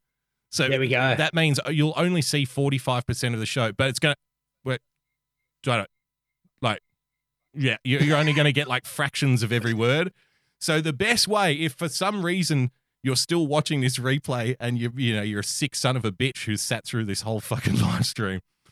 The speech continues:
Speaker 1: if you're still here and you've only heard half of it, go to, you know, subscribe to the podcast, iTunes, Podbean, Spotify, we're on all of 'em. So, and then you'll hear the whole show uninterrupted. And then play
Speaker 2: So I was
Speaker 1: the
Speaker 2: saying
Speaker 1: video.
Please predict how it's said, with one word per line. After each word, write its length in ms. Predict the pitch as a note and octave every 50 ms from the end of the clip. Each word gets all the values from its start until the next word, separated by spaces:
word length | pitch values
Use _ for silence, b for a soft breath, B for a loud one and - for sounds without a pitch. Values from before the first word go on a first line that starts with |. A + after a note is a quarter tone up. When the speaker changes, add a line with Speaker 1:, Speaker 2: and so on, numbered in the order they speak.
| _ _ -
Speaker 1:
if 140 | C#3 C3+ C3+
you're 80 | C3+
still 320 | C3 - - F#3 G3+ G#3 F#3
here 200 | D3+ D#3+ E3+ E3
and 80 | D3 C3+
you've 120 | C3 B2
only 220 | D3 C3+ C#3 C3+ A#2
heard 240 | A#2 C3+ B2 A2+
half 220 | - A2 A#2+ C3 B2
of 100 | G#2 G2
it, 100 | F#2 - _ _ _ _ _ _ _ _ _ _ _ _ _ _ - -
go 220 | - C#3+ C#3+ E3+ E3+
to, 120 | D#3+ D#3 - G#2+
you 200 | - G#2+ B2 C3
know, 120 | B2 A#2+ A#2+
subscribe 540 | B2+ - C#3+ B2 - - D3+ D3 D3+ D3+ C3+
to 80 | D#3+
the 80 | C3 A#2+
podcast, 580 | - B2+ A#2+ A2 - G2 E2+ C2 B1+ - -
iTunes, 600 | - G#2 B2+ C3 A#2+ - - B2 A#2+ A#2+ A2+ A2 - - -
Podbean, 500 | B2 A#2+ A2+ G2+ A#2+ A2+ A2 G#2+ A2 -
Spotify, 600 | - - A#2 A#2 A#2 A2 - - A2 G2+ G2+ G2+
we're 160 | G2+ G#2 A2+
on 140 | A#2+ C#3 D3
all 240 | C3 A#2+ A#2 B2 B2
of 100 | G#2+ G2+
'em. 160 | A2 G#2 A#2 - _ _ _ _ _ _ _ _ -
So, 200 | - - C3+ B2+ B2 B2 A#2+
and 160 | C3 B2 A#2+
then 200 | A2+ C3+ D3 E3
you'll 160 | E3 D#3+ D3
hear 260 | B2+ A#2 C3 C3+ C3+ A#2+
the 120 | A#2+ G2+
whole 220 | - A#2+ B2 B2
show 320 | A2+ - - A#2 G#2+ G2+ G2+ -
uninterrupted. 800 | F#2+ G2+ F#2+ F#2 F2 - E2+ D#2+ D#2 F#2 - - - - _ _ _ _ _ -
And 140 | C3 C#3+
then 140 | D#3+ F#3 G3
play 140 | - - E3+
Speaker 2:
So 20 |
I 20 | E4+
was 80 | D4+
Speaker 1:
the 60 | A#3+ D#4+
Speaker 2:
saying 120 | C#4 A3 F#3
Speaker 1:
video. 160 | D3+ D3+ -